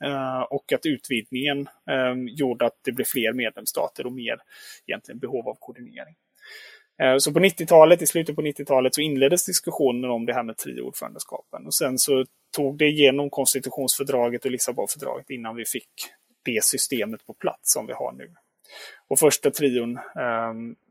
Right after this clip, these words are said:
inleddes, eh, tjugohundrasju. Så att sen dess har vi haft det här triosystemet. Och där kan man väl lägga till för Sveriges del att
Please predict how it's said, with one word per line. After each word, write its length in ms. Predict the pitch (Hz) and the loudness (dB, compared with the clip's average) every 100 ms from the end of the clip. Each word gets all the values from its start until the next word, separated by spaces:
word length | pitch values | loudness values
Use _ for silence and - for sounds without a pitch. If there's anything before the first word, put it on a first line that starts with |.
| 160 _ - | -20 _ -14
inleddes, 680 | 131 117 113 131 131 - - | -10 -4 -4 -2 0 0 -2
eh, 280 | 143 120 117 | -6 -4 -4
tjugohundrasju. 720 | 113 127 107 104 - - 147 - 131 - | -4 -6 -8 -8 -8 -4 -6 -6 -14 -8
Så 160 | - - | -8 -8
att 120 | - | -4
sen 220 | - 120 | -4 -2
dess 260 | 120 - - | -2 -2 -4
har 80 | |
vi 80 | 123 | -4
haft 280 | 110 123 - | -4 -4 -6
det 60 | 110 | -8
här 80 | |
triosystemet. 880 | - - - - - - 64 64 _ _ _ _ _ _ _ _ _ _ - _ | -10 -14 -14 -8 -4 -4 -6 -14 _ _ _ _ _ _ _ _ _ _ -20 _
Och 60 | 143 | 4
där 100 | 143 | 4
kan 120 | 175 | 8
man 100 | 170 | 8
väl 100 | 175 | 8
lägga 220 | 170 160 | 8 8
till 240 | 160 147 131 | 4 -2 -2
för 100 | 139 | -2
Sveriges 380 | 147 131 156 | 2 2 0
del 260 | - 135 127 | 2 2 2
att 120 | 131 | -2